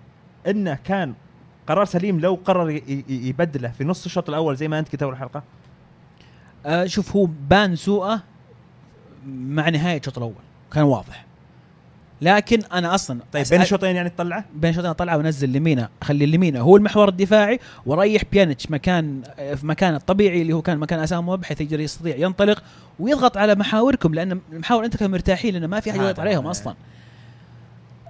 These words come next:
Speaker 2: عشان كذا أنا ما ألوم خضيرة، لأن خضيرة أصلا كان وحيد في الوسط. ولاحظنا بوجود بيانيتش في الخانة هذه الأخيرة، ديبالا يرجع إلى الدائرة،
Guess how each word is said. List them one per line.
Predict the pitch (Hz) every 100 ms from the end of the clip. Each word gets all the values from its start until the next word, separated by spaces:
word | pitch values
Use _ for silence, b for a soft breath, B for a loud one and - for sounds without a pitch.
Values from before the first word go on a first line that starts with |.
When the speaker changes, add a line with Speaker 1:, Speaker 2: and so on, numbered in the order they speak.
| -
Speaker 2:
عشان | 160 220
كذا | 285 233
أنا |
ما | 214
ألوم | 220 190
خضيرة، | 170 190 165
لأن | 180 190
خضيرة | 175 214 190 196
أصلا | - 202 190
كان | 185 185 185 156
وحيد | 160 - 185 -
في |
الوسط. | 131 - - - - - - b b b b -
ولاحظنا | 160 175 180 180 135
بوجود | 127 143 151 175 180 -
بيانيتش | 185 139 110 - - -
في | 135
الخانة | - 202 196
هذه | 175 151 135
الأخيرة، | 131 160 151 175 - - - - -
ديبالا | 143 156 196 160
يرجع | 143 180 143 131
إلى | 185 180
الدائرة، | 165 190 190 196